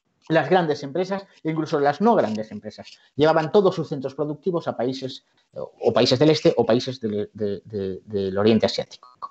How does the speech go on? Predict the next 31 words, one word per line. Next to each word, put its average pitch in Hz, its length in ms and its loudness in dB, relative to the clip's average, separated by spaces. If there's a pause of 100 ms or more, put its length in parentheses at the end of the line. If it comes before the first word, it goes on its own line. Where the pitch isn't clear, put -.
(280)
Y 170 60 6
ahora 190 120 6
nos 185 140 4
hemos 180 200 4
encontrado 180 640 4 (680)
con 151 220 0
que, - 300 2
fundamentalmente 156 600 2
en 113 60 -2
España, 160 520 -2 (160)
en 110 60 -8
los 113 80 -8
países 147 260 0
del 123 100 -2
sur, 208 240 2 (260)
pero 110 260 0
en 107 240 0
general 147 280 0
en 113 80 0
toda 147 140 2
Europa, 185 420 2 (180)
toda 214 200 4
nuestra 165 420 -2
capacidad 147 840 -2 (180)
industrial, 147 640 0
nuestra 131 220 -4
capacidad 131 340 0
de 196 80 2
investigación, 147 640 0
nuestra 131 220 -6
capacidad 143 500 0